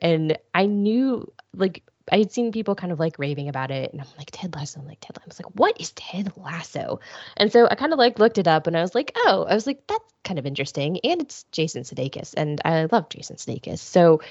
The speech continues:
it can't be all that bad if he's investing in it." <laughs> So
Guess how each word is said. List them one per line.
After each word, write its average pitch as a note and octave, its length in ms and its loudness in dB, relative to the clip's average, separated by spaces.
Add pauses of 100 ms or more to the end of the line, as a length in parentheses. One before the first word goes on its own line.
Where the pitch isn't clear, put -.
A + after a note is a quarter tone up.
(220)
it F#3 260 2
can't C4 280 4 (260)
be G3 320 2
all G3+ 140 8
that B2 180 2
bad - 360 2
if D3 300 2 (100)
he's F3 260 -2
investing - 400 -8
in C3 120 -2
it." - 220 0
<laughs> - 120 -10
So - 580 2